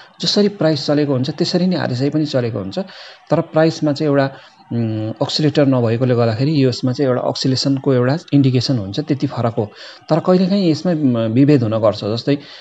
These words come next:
प्राइससँगै यो चल्ने भए तापनि, प्राइसले जस्तो एउटा, उम्, यो बनाउँछ,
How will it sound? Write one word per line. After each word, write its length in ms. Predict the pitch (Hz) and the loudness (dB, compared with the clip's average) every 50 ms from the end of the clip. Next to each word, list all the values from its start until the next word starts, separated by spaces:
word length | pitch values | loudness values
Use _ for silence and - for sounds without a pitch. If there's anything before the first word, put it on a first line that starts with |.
| - - - _ - - | -20 -20 -20 _ -18 -18
प्राइससँगै 680 | 131 - _ - 147 156 160 156 - 170 165 190 180 | -18 -10 _ 2 2 2 2 2 0 0 0 2 2
यो 80 | 160 | 0
चल्ने 320 | 135 - 151 139 135 139 123 | 0 2 2 2 2 2 2
भए 180 | 95 85 87 | 0 0 -2
तापनि, 400 | 87 - 92 98 98 139 190 226 214 - - - _ _ - | -4 -4 -6 -4 -2 -2 -4 -4 -6 -10 -18 -20 _ _ 0
प्राइसले 340 | 135 143 151 - - 156 135 | 2 2 2 2 0 0 0
जस्तो 260 | 135 - - - 170 | 0 -2 0 2 4
एउटा, 440 | 151 139 135 131 131 123 110 95 90 | 4 4 4 4 4 2 2 0 -2
उम्, 680 | 98 98 95 98 98 98 95 95 95 92 90 87 92 92 107 117 113 - _ - 127 104 92 90 87 82 - - _ - | -4 -6 -6 -4 -4 -4 -4 -4 -4 -6 -6 -8 -8 -12 -16 -20 -20 -20 _ -20 -18 -14 -14 -14 -14 -14 -16 -14 _ -4
यो 180 | 123 123 135 127 | 0 2 2 2
बनाउँछ, 420 | 117 123 117 110 101 101 - | 2 2 0 0 -2 -2 -2